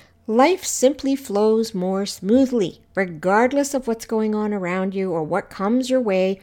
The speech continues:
when you least expect it. You sleep better, too,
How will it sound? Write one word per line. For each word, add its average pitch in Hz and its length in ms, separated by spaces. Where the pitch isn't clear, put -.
when 202 160
you 220 140
least 170 280
expect - 480
it. - 120
You 185 140
sleep - 440
better, 160 320
too, 240 540